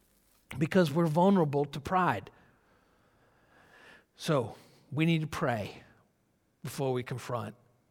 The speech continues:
We need to pray, "God, help me confront with a heart to restore." We need to pray, "God, help me confront carefully." And, and here's the third prayer that we need to pray as we prayerfully confront.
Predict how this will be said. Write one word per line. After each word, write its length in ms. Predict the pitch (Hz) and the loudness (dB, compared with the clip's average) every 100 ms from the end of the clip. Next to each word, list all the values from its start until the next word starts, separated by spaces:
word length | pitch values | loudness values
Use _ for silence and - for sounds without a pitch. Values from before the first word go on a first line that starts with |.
| _ _ _ _ - | _ _ _ _ -8
We 120 | 151 | -4
need 160 | 147 135 | -2 -4
to 60 | - | -6
pray, 480 | - 151 147 151 151 - | 2 6 6 4 -2 0
"God, 240 | 139 139 | 4 4
help 240 | 143 151 151 | 4 0 0
me 120 | 143 | -6
confront 500 | - 131 - 151 135 | -4 -8 -4 -4 -2
with 100 | 131 | -6
a 40 | |
heart 360 | 120 - 143 139 | -6 -2 -2 -2
to 100 | 147 | -6
restore." 580 | 135 - - 82 - - _ _ _ _ _ _ _ _ - | -8 -8 -12 -14 -16 -18 _ _ _ _ _ _ _ _ -6
We 100 | 156 | -2
need 160 | 156 | -2
to 60 | 135 | -2
pray, 520 | - 165 156 151 156 | -4 2 4 6 4
"God, 280 | 165 156 160 | 6 8 8
help 200 | 165 160 | 6 2
me 120 | 151 | -2
confront 460 | - 143 - 156 - | -4 -8 -4 -6 -4
carefully." 600 | - 160 156 151 151 131 - - | 0 0 0 0 0 0 -10 -12
And, 140 | 139 147 | -8 -2
and 180 | 151 127 | -2 4
here's 240 | 180 190 | 4 4
the 80 | 190 | 2
third 540 | - 202 185 156 147 - _ _ - | 2 4 4 2 -2 -20 _ _ -6
prayer 540 | - 156 143 143 143 | 2 4 6 4 0
that 120 | 135 135 | -6 -4
we 120 | 147 | -2
need 180 | 151 143 | -2 -4
to 40 | |
pray 480 | - 160 139 127 127 - - - _ _ _ _ _ _ _ _ _ - | -4 0 0 0 -6 -16 -20 -20 _ _ _ _ _ _ _ _ _ -14
as 140 | 127 | -10
we 80 | 143 | -8
prayerfully 560 | - 175 175 - 147 131 | -4 2 2 2 -4 -2
confront. 560 | 143 123 151 131 117 | -4 -8 -6 -6 -8